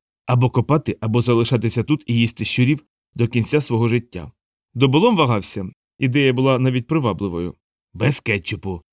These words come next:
додав щебень. "Здається, я бачив кілька валунів он у тому напрямку.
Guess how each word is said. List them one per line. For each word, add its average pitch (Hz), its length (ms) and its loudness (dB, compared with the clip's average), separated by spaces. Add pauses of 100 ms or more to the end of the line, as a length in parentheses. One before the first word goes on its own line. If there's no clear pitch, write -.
(160)
додав 113 300 0
щебень. 98 400 -6 (380)
"Здається, 208 460 2
я 180 140 2
бачив 175 280 0
кілька 170 320 0
валунів 170 380 2
он 175 140 2
у 175 60 2
тому 170 220 0
напрямку. 104 560 -4